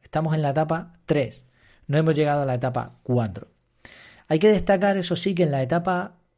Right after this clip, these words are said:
tres, en la que estamos de la productividad, la mayoría de los expertos que han investigado coinciden con ciertas técnicas de productividad que funcionan. Quizá el problema está en que todavía no hay una difusión y demostración de las evidencias como para que todo el mundo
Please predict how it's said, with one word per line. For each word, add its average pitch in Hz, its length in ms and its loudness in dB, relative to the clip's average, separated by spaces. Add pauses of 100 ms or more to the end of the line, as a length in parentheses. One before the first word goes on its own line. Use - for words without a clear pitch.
(140)
tres, 190 500 2
en 139 100 -6
la 127 120 -2
que 127 80 -6
estamos 156 360 0
de 127 60 -2
la 131 120 -2
productividad, 135 720 -4 (340)
la 151 220 4
mayoría 151 500 2
de 202 100 0
los 180 140 -2
expertos 175 640 -2
que 165 120 -4
han 156 60 -4
investigado 160 760 -4 (400)
coinciden 175 920 2 (140)
con 147 500 -4
ciertas 165 500 0
técnicas 127 480 0
de 131 100 -2
productividad 127 680 -2
que 135 300 -4
funcionan. 107 880 -4 (800)
Quizá 151 220 4
el 196 80 6
problema 208 300 2
está 185 180 0
en 190 40 0
que 175 140 2
todavía 156 320 2
no 175 80 4
hay 175 100 4
una 170 120 2
difusión 160 580 0
y 156 40 -2
demostración 135 600 -2
de 151 80 -4
las 139 160 -2
evidencias 147 640 -2
como 127 200 -4
para 127 240 0
que 127 120 -2
todo 170 240 4
el 175 80 2
mundo 175 480 0